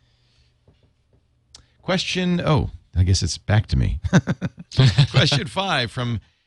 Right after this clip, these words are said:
Tim Roslin in Saint Louis, Missouri. He wonders about optimum password brute force strategies.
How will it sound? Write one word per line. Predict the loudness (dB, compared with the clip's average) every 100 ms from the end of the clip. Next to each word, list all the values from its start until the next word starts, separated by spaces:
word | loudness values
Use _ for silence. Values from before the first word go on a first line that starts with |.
| _
Tim | -8 -6 -6
Roslin | -6 -2 -2 -2 -4 -4 -4
in | -4 0 0 2
Saint | 0 -2 0
Louis, | 0 0 -2 -8 -10 -6
Missouri. | -4 -2 -2 0
He | 0
wonders | 0 0 0
about | -2 -2
optimum | -4 -6 -4 -4
password | -2 0 0 -2 -4 -2
brute | 0 0 -2
force | -2 0 0
strategies. | -6 -6 -6 -6 -8 -8 -8 -12